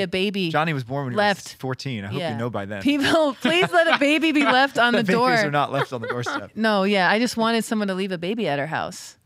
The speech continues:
Speaker 1: so I could have a sibling,
Speaker 2: Oh.
Speaker 1: 'cause I just didn't know. And then, yeah, it just took that time, right? You know, it's, it's not always instantaneous. So i-,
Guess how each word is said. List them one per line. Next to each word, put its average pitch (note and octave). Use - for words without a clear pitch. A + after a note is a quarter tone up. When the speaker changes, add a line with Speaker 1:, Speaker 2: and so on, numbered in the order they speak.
Speaker 1:
so -
I F3
could F3+
have E3+
a D#3+
sibling, D#3
Speaker 2:
Oh. -
Speaker 1:
'cause G3
I G3
just F#3
didn't F3
know. D#3+
And E3
then, E3
yeah, F3
it E3
just -
took -
that E3+
time, F#3
right? D3+
You D#3
know, D3+
it's, -
it's -
not F3
always F3
instantaneous. E3+
So C#3+
i-, A2+